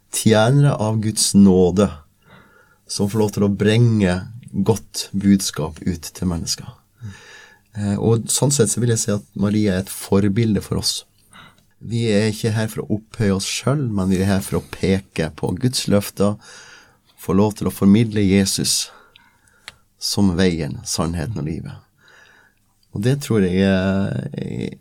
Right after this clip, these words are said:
er en litt kontrast i forhold til en del tradisjon vi har sett i, i kirkehistorien knyttet til Maria som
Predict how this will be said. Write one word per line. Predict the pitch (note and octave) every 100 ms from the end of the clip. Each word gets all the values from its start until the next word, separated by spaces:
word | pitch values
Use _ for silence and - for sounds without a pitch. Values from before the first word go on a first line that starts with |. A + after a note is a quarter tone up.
| _
er | - B2
en | C3+
litt | C#3 D3
kontrast | - C#3+ - B2 -
i | G2
forhold | - C3 C3
til | C#3
en | A2+
del | G#2+ G2+
tradisjon | G#2 G2+ - A2 G2
vi | F2
har | F#2 -
sett | G2 - - -
i, | -
i | - F2+
kirkehistorien | - E2+ - - F2+ F#2 D#2 - -
knyttet | D#2 - -
til | E2
Maria | E2+ F#2 C#2+ C2
som | -